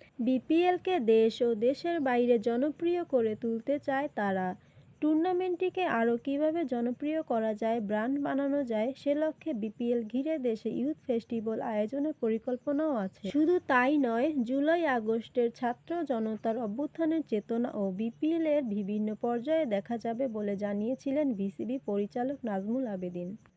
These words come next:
এবার বাংলাদেশ ক্রিকেট বোর্ডের ভিডিও বার্তায় বোর্ড সভাপতি ফারুক আহমেদ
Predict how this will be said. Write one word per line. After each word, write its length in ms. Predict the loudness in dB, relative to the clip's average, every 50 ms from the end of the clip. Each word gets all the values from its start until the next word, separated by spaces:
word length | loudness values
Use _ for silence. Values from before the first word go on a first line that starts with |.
| _ _ _ _ _ _ _ _
এবার 400 | 6 8 8 8 8 6 4 4
বাংলাদেশ 720 | 4 4 4 6 6 4 4 4 4 2 0 -2 -4 -8 -8
ক্রিকেট 420 | -4 -2 -2 -2 2 4 4 4
বোর্ডের 640 | 4 4 4 8 8 8 8 6 2 0 0 0 0
ভিডিও 440 | -2 -2 -2 -2 0 2 2 2 2
বার্তায় 440 | 2 0 0 -2 -2 -4 -2 -2 0
বোর্ড 340 | 0 2 2 2 0 -2 -4
সভাপতি 640 | -6 -6 -4 -2 -2 -4 -4 -4 -6 -4 -4 -6 -6
ফারুক 440 | -4 -2 -2 0 0 -2 -2 -4 -4
আহমেদ 440 | -2 -2 0 0 0 0 0 0